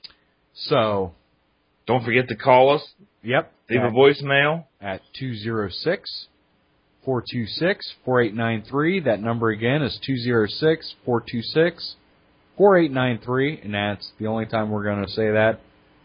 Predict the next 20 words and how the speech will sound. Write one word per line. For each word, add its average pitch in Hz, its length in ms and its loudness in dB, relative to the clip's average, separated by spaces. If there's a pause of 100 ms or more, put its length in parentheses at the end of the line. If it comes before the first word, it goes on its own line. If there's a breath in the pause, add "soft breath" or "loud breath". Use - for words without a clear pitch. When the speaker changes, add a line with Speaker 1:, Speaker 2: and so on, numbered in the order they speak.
(280)
Speaker 2:
Yeah, 101 160 -4
Speaker 1:
Right? - 340 2
Speaker 2:
I 131 40 0
promise 123 360 4
Speaker 1:
We 117 80 2
Speaker 2:
we're 113 80 0
Speaker 1:
did 110 60 0
Speaker 2:
not 113 160 4
Speaker 1:
it. - 80 -6
Speaker 2:
gonna 110 320 -2
do 104 220 4
it 101 180 0 (180)
Speaker 1:
Do 120 80 2
it, 120 40 4
Speaker 2:
twenty 110 160 4
Speaker 1:
what 117 80 4
a 104 40 2
Speaker 2:
times 104 240 -2
Speaker 1:
bad 104 140 2
Speaker 2:
like 101 140 -2